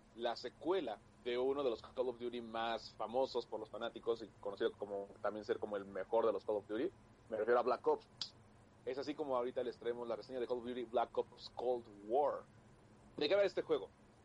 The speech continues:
La trama es la misma de siempre. Un enemigo que amenaza a los Estados Unidos con un poder descomunal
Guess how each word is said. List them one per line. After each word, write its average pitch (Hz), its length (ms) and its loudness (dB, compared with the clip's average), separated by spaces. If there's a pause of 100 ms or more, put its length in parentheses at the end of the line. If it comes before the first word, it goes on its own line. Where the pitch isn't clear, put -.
(240)
La 202 120 0
trama 214 420 2
es 185 340 0 (400)
la - 80 -10
misma 160 240 2
de 143 120 6
siempre. - 200 -6 (760)
Un 220 140 4
enemigo 180 680 -4 (500)
que 123 300 2
amenaza 120 400 -2
a 139 60 4
los 123 100 0
Estados 131 300 -6
Unidos 131 280 -4
con 120 140 -6
un 131 120 -10
poder 123 340 4
descomunal 123 760 -2